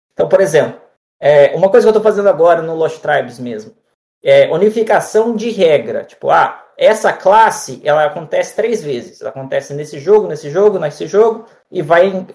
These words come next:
acontecer no Summer no futuro. Ela tem que manter,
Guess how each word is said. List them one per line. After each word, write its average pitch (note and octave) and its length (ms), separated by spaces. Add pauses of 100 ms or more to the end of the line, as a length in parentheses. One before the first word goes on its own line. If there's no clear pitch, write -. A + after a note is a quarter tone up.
acontecer E3 720
no D#3+ 260
Summer D3 460
no C#3 100
futuro. D3+ 500 (760)
Ela D#3 240
tem B3+ 320
que D4 140
manter, F#3 800